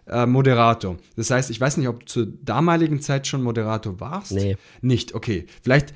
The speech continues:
Speaker 1: war das so der, der Punkt, der ausschlaggebende Punkt zu sagen, hey, weißt du was, das macht mir so Spaß.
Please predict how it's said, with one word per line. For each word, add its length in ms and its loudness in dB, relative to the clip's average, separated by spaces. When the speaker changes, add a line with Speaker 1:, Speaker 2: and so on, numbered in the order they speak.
Speaker 1:
war 140 2
das 140 2
so 120 0
der, 320 -4
der 160 -2
Punkt, 440 -6
der 100 -4
ausschlaggebende 540 0
Punkt 220 -2
zu 60 -8
sagen, 220 -2
hey, 180 -2
weißt 180 -4
du 40 -6
was, 160 -2
das 100 -8
macht 180 -4
mir 80 -2
so 120 -2
Spaß. 380 -6